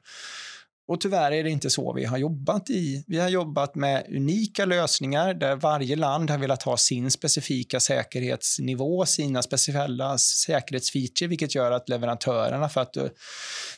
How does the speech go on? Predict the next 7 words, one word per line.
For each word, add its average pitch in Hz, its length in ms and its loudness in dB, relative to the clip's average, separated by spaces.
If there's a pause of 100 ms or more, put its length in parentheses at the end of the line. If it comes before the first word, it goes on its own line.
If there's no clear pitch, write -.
(200)
tillgodose 156 1200 0
sina 151 240 2
kunders 143 580 2
intressen, 165 640 2
har 170 140 2
gjort, 143 320 -2
eh, 139 100 2